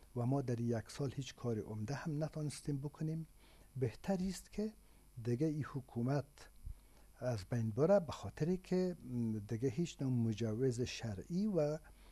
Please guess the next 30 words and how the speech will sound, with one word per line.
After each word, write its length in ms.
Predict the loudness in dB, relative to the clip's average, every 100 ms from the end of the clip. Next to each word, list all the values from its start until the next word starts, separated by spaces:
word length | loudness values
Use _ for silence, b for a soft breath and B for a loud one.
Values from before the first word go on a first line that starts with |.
| b b b -4
اه، 300 | -2 0 0
جواز 400 | 0 0 0 -2
قانونی 600 | -4 -4 0 0 2 2
بر 200 | 0 0
ادامه 340 | 0 0 0
کارش 500 | 0 -4 -4 -4 -2
نیست 440 | -2 -2 -8 -16 -20 b b b b b b 0
و 140 | 0 0 -8 -10
بر، 440 | -2 0 0 -2 -4
باید 500 | 0 2 6 4 4
به 80 | -2
طرف 300 | -2 -2 -2
یک 140 | -2
لوی 200 | 0 0
جرگه 340 | 0 0 2
بریم 360 | 2 2 2 0 -6 -4
و 180 | -2
الا 680 | 0 2 4 6 6 6 4 -2 -8 -2 -2 -2 -2
مجاهدین 840 | 0 2 2 -2 -2 0 0 0 -6 -6
ممکن 320 | -4 -2 -2
است 180 | -2 -4 -14 -20 -20 b b b b b -6
به 100 | -6
سرعت 440 | -4 -4 -2 -2 -2
به 80 | -8
طرف 340 | -6 -8 -6
ضعف 280 | -8 -8 -10 -12 -12
برن 260 | -8 -8
در 160 | -8 -8
داخل 280 | -10 -10 -10
افغانستان. 600 | -12 -12 -14 -14 -14 -16